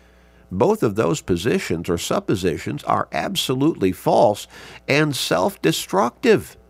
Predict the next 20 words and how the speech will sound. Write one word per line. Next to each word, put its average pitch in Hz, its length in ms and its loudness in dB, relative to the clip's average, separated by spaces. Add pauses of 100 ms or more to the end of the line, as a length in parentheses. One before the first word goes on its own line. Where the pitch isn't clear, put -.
(920)
because 139 340 2
they're 120 160 2
ideas 110 640 2
that 104 160 4
are 101 60 2
planted 135 500 0
in 110 140 0
our 92 100 2
minds 95 680 0 (120)
by 92 160 0
the 90 120 0
devil 87 320 2
himself. 80 720 -6 (1120)
If 117 140 0
the 110 100 0
devil 202 280 0
can 160 160 -6
get 139 160 0
us 127 140 0
to 101 180 2